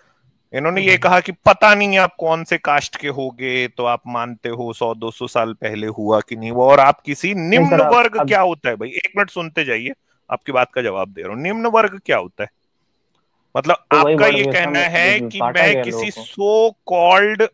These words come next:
Speaker 1: ऐसी जाति की लड़की से शादी करूंगा कि नहीं करूंगा जो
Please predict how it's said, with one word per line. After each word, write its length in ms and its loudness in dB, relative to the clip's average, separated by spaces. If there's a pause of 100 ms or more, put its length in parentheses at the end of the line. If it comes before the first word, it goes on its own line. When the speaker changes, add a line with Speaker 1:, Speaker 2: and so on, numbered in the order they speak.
(180)
Speaker 1:
ऐसी 560 2
जाति 340 0
की 180 -10
लड़की 380 -2
से 120 -6
शादी 320 -4
करूंगा 540 0
कि 160 -8
नहीं 180 -6
करूंगा 560 -2 (600)
जो 120 -2